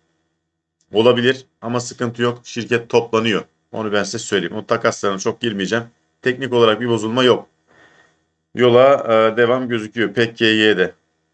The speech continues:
Şimdi Gündoğdu Borsa, e, stratejilerinden biraz bahsedeceğim. Burada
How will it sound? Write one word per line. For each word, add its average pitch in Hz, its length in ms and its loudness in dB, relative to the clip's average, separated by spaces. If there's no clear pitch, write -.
Şimdi 135 380 0
Gündoğdu 156 460 2
Borsa, 117 460 2
e, 107 460 4
stratejilerinden 127 920 -2
biraz 117 220 2
bahsedeceğim. 107 600 0
Burada 123 400 2